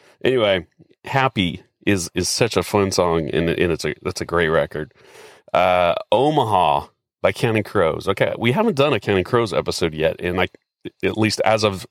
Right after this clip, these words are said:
as of when I'm recording this now, that, that may have changed by the time, uh, someone is hearing this. But man, Counting Crows are one of my favorite bands of all time, and, and I think that shows by they're on this playlist twice.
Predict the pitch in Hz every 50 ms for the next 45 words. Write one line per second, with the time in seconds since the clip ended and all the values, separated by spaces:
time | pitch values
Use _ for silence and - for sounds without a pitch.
0 | _ - 101 107 98 104 92 95 92 - 90 101 104 98 95 92 82 78 - -
1 | 113 95 85 76 76 71 82 80 - - 80 82 85 78 - _ _ _ - 95
2 | 95 - - - 98 101 98 92 92 80 73 - - 117 104 95 95 - - 92
3 | 82 85 - 104 95 92 92 87 - - - - - - - - - - _ -
4 | - 85 78 80 78 73 73 - - 71 - - 117 95 76 67 - - 139 143
5 | 135 113 98 92 90 90 - - 110 104 95 80 65 - - 120 139 147 135 104
6 | 87 - - - - 190 170 117 - - - 107 92 90 85 76 78 - 73 90
7 | 90 101 117 123 113 95 80 71 - - - 101 92 76 73 69 - 78 80 78
8 | 76 73 76 76 - - - - - - 85 95 87 82 80 80 - - 85 76
9 | 73 67 65 - - 104 110 110 104 - - 101 98 85 95 95 - 107 - -
10 | 78 - - 98 92 92 85 90 82 78 64 60 92 110 110 98 92 90 87 -
11 | - 87 82 78 78 - - - 67 71 82 - -